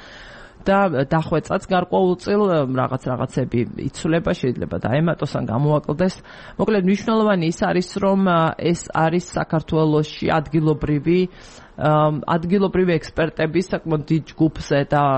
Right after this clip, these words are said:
ჯგუფის შეფასებებზე დაფუძნებული ინდექსი, რომელიც შეეხება ქვეყნის ცხოვრების, ქვეყნის მართვის, ა, პრაქტიკულად ყველა სფეროს, ა, და ერთ-ერთი, რომლის ავტორიც ქალბატონი ნინო არის, გახლავთ სწორედ საგარეო მართლობა, ა,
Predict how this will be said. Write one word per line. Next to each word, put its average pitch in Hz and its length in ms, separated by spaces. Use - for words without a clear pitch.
ჯგუფის 143 380
შეფასებებზე 147 720
დაფუძნებული 139 840
ინდექსი, 160 520
რომელიც 147 380
შეეხება 160 460
ქვეყნის 151 360
ცხოვრების, 135 540
ქვეყნის 170 420
მართვის, 151 680
ა, - 140
პრაქტიკულად 147 680
ყველა 160 400
სფეროს, 147 640
ა, 143 260
და 208 160
ერთ-ერთი, 170 680
რომლის 151 360
ავტორიც 131 500
ქალბატონი 127 520
ნინო 139 340
არის, 160 300
გახლავთ 117 400
სწორედ - 340
საგარეო 139 580
მართლობა, 160 840
ა, 196 340